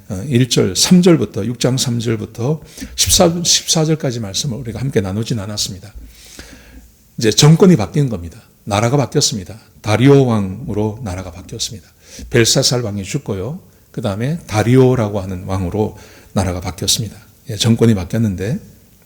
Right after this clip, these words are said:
다리오 왕이 보니까, 다리오 왕은 그 이 년밖에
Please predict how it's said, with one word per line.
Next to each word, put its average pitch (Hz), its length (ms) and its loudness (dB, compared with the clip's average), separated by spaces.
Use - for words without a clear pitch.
다리오 160 360 6
왕이 131 240 4
보니까, 107 420 -2
다리오 117 280 6
왕은 113 540 0
그 98 420 -8
이 160 220 6
년밖에 120 720 2